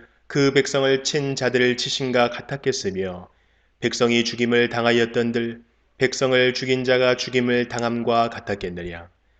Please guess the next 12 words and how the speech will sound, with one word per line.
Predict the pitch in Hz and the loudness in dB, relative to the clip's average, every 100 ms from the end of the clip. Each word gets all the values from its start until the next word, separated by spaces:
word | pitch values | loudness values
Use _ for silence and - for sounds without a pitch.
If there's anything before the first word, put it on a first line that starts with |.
| _ _ | _ _
주께서 | - 120 123 127 | -6 0 2 2
백성을 | 120 - 131 131 | -2 -2 0 2
적당하게 | 127 123 - 139 131 131 | 0 -4 -2 2 2 2
견책하사 | 131 131 127 143 - 95 - 92 90 _ _ - | 0 -6 -4 -4 -4 -8 -8 -10 -10 _ _ -8
쫓아내실 | 110 - 110 104 110 104 | -6 -2 0 2 0 2
때에 | 107 107 104 107 - _ _ - | 0 0 -2 -6 -18 _ _ -2
동풍 | 127 123 131 123 | 0 0 -2 0
부는 | 127 120 | 0 2
날에 | 120 120 120 123 - - _ _ | 4 4 4 2 -4 -20 _ _
폭풍으로 | - 170 - 196 175 160 156 | -4 -4 -4 -2 0 2 0
그들을 | 147 131 127 127 127 - | -2 2 4 4 2 -2
옮기셨느니라. | 123 117 110 110 98 95 92 90 | -4 -2 -4 -4 -4 -6 -10 -12